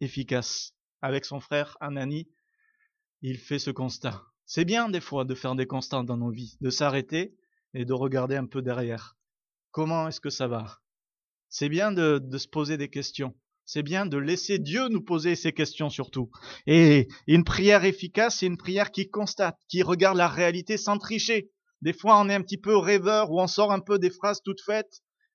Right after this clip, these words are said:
Quand on voit quelqu'un qui est dans l'épreuve, on lui dit que Dieu te bénisse, mais on dit ça un peu pour, euh, éviter de rentrer dans la conversation et d'approfondir.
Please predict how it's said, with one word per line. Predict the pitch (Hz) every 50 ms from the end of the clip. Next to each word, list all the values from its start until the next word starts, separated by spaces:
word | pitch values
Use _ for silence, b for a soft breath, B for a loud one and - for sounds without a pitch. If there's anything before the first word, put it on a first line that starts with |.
| _ -
Quand | 170 165 -
on | 202 208 202 196
voit | 175 202 202
quelqu'un | 202 202 190 190 214 220
qui | 208 214 196
est | 175
dans | 175 175
l'épreuve, | 165 165 - - - 208 208 214 202 180
on | 175
lui | 165 175
dit | 170 165 202 196 196
que | - 175
Dieu | 160 160 202
te | 175
bénisse, | 151 143 175 165 196 247 214 - - - - - _ _ _ _ _ _ -
mais | 143 147 165
on | 160 165
dit | 160 156 147 170 190
ça | - - 220 220 220
un | 208
peu | 202 - 208 226 226
pour, | 220 226 190 180 160 175
euh, | 170 156 147 -
éviter | 175 185 180 190 180 - 220 220
de | 175 185
rentrer | 143 170 175 - - 190
dans | 185 170
la | 160
conversation | 156 - 160 147 147 139 - - 143 - - 190 185
et | 175 156
d'approfondir. | 135 135 - - - 143 - 147 139 127 123 120 117 _